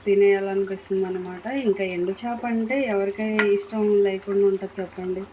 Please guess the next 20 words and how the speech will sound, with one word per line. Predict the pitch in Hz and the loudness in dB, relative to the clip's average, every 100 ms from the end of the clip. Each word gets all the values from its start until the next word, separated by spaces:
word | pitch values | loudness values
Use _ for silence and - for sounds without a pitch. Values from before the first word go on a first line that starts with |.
| - - - - 202 | -20 -20 -20 -12 -2
అందరికి | 185 185 202 208 | 0 2 0 -2
ఇష్టమే, | 202 202 214 226 | -2 0 0 0
పెద్దోళ్ళకైతే | 196 190 202 208 208 202 208 | -2 0 0 0 -2 0 2
ఇంకా | 196 190 214 | 2 2 0
ఇష్టము. | 202 196 202 196 240 339 - - - - - - - - | 0 -2 -2 -2 0 -4 -10 -20 -20 -20 -20 -20 -14 -6
ఇంకా | 220 233 | -4 -2
ఇంకో | 220 220 240 247 247 247 240 | 0 0 0 -2 -2 -2 -2
ర-, | 220 - | -4 -2
ఇంకో | 233 254 | -2 -2
type | 240 220 214 233 | 0 -2 0 -4
of-లో | 220 247 | -2 -2
కూడా | 254 269 262 | 0 -2 0
చేస్తారనమాట. | 214 208 - 226 214 196 185 180 214 294 403 - | -2 -2 -2 2 4 4 2 -4 -4 0 -2 -2
ఇంకా | 220 202 | 0 0
చేపలు | 202 214 190 208 | 0 0 0 0
వేయించి | 208 202 196 196 202 | 2 4 4 2 0
అలా | 196 190 | -2 -2
కూడా | 190 214 208 | 0 -2 -2
చేస్తారు, | 190 - 180 185 | -6 -4 -4 -2
ఆ, | 269 196 | 0 -2